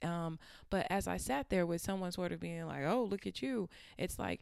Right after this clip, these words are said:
it's easy to look at somebody where they are today. He's looking at me in my car today, but he doesn't know that I have been humiliated. I have been embarrassed. All these things that we feel that kind of keep us in our feelings.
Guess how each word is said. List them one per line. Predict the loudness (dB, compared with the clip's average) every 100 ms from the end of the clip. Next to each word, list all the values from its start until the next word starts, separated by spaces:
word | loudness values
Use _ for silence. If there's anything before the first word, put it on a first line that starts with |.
| -10 -20 -2
it's | -2 0
easy | -2 0 0 0
to | 2
look | 0 0
at | -2
somebody | 0 0 2 2 0 -2 -2
where | 0 2
they | 2 0
are | 0 -2 -2
today. | -2 0 2 0
He's | 0 -2 -2
looking | -2 0 -2
at | -2
me | -2 -2
in | -2 -2
my | -4
car | -6 -6 -6 -6
today, | -4 -2 0 0 -2 -10 -4
but | 0
he | 2
doesn't | 4 2 2
know | 0 2 2
that | 2 2
I | 2 2
have | 0 -2 -2 0
been | 0 0 -4 -8 -18 -18
humiliated. | -8 -2 0 2 2 2 2 0 -2 -10 -18 -6
I | -2
have | 0 -2 -2
been | -2 0 -2 -4 -12 -8 -2
embarrassed. | 0 2 4 2 2 2
All | 4 4 2
these | 0 0
things | 0 -2 0
that | 0 0
we |
feel | -4 -4 0 4 4
that | 2 -2
kind | -2 -2 -2
of | -4 -8
keep | -8 -2
us | 0 0 -2
in | -2
our | -2 -6
feelings. | -2 2 4 4 2 0 -4